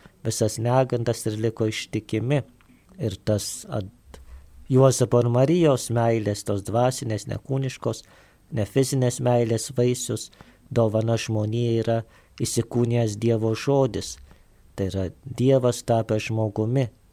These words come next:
Dievas priėmė kūną iš mergelės Marijos. Dievas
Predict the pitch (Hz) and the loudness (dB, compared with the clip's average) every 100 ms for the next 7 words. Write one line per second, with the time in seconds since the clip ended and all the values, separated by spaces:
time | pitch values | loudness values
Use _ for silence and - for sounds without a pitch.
0 | _ - 101 104 104 98 - - - - | _ -10 -2 0 0 -2 -6 -10 -8 -2
1 | 113 104 104 - 147 160 131 120 - 107 | 0 0 -2 2 2 4 2 0 -2 -2
2 | 104 107 107 104 - 101 104 139 156 123 | 0 0 0 -2 -4 -4 -2 -2 0 0
3 | 104 - - _ _ _ _ - 104 104 | -2 -12 -20 _ _ _ _ -12 -2 0
4 | 104 101 98 - - | 2 0 -4 -8 -12